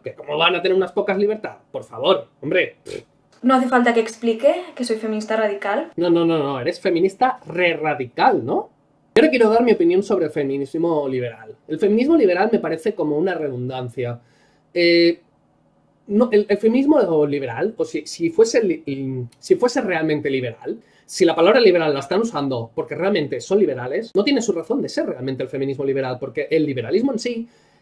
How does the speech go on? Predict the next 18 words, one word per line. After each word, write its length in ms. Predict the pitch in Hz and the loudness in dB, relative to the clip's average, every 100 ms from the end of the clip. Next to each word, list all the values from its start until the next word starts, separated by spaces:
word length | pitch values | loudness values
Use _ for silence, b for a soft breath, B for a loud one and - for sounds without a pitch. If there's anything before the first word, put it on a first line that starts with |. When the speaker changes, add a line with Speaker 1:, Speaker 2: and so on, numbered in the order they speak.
| - | 0
Speaker 1:
ya 180 | 175 247 | 4 4
incluye 540 | 220 - 269 269 151 | 4 4 6 6 4
todas 380 | - 170 170 165 | 2 0 0 -2
las 160 | 160 160 | -4 -4
reivindicaciones 720 | 151 151 156 160 170 151 151 | -2 0 0 -4 -2 -2 -4
que 80 | 147 | -8
tiene 340 | 143 139 147 147 | -6 -6 -4 -6
el 120 | 139 | -6
feminismo 400 | 135 131 127 135 | -6 -6 -6 -6
liberal. 420 | 135 175 180 117 b b | -2 0 -2 -4 b b
El 120 | 160 | -4
feminismo 360 | 151 127 120 147 | -4 -6 -4 0
liberal 340 | 151 190 180 | 2 2 2
sería 400 | 185 160 165 170 165 | -2 -2 0 0 -2
un 140 | 160 | -4
subcon-, 460 | - 165 156 147 147 | -4 -4 -2 -2 -2
un 160 | 170 - | -6 -6
subgrupo 640 | 151 151 233 233 165 233 | -8 -2 0 2 0 -2